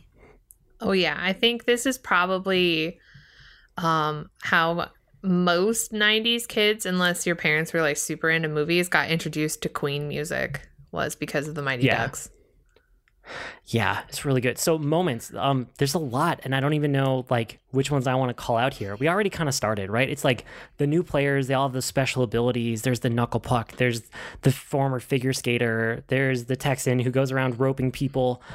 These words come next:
Speaker 2: Like, I don't know. There's just so many, like, fun, and I guess it's kinda dumb, but it's, like, dumb fun in the best kinda way. And yeah, I'm, what jumped out at you about this one?
Speaker 1: Um, I already said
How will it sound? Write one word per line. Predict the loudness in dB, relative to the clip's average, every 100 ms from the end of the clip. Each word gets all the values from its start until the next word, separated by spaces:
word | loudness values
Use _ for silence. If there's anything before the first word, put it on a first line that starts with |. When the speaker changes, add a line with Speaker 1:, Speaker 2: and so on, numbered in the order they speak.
| -18 0
Speaker 2:
Like, | 2 2 -6 -20 -20 -20 -4
I | -2
don't | 0 2
know. | 2 2
There's | 0 -2 -2
just | -4
so | 0 2
many, | 2 2 2
like, | 0 -2
fun, | -12 0 2 2 0 -2 0
and | -2 0
I |
guess | 0 0 0 -10 -4
it's | -4
kinda | 0 0
dumb, | 2 0 2 0
but | 0 -2
it's, | 0
like, | -2 2
dumb | 0 0
fun | 0 0 0
in | -2
the |
best | 0 0 0
kinda | 0 2
way. | 2 2 -2 -4 -14 -16 -6
And | -2 0 0 -4 _ _ -20
yeah, | -4 -2 0 0
I'm, | -2 -2
what | 0 2
jumped | 2 0
out | 0 0
at | -2
you | -2 -2 -8 -2
about | 2 2
this | 2 0
one? | 0 0 0 -4 -8
Speaker 1:
Um, | -2 2 2 2 2 0 -2 -2 -2 -4 -6 _ -20 _ -8
I | -2
already | 0 0
said | 0 0 0 -4